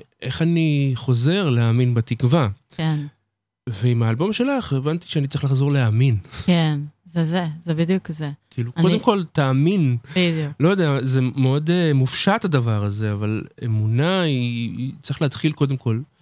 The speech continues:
Speaker 1: להאמין, עוד לפני שאתה מאמין במשהו.
Speaker 2: לגמרי, זה מרגיש לי שזה ה-,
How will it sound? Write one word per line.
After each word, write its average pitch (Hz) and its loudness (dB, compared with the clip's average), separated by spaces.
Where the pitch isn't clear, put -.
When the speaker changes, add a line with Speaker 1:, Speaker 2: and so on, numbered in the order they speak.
Speaker 1:
להאמין, 113 2
עוד 151 0
לפני 165 0
שאתה 160 0
מאמין 143 4
במשהו. 107 2
Speaker 2:
לגמרי, 170 4
זה 156 0
מרגיש 170 4
לי 240 2
שזה 175 4
ה-, 170 2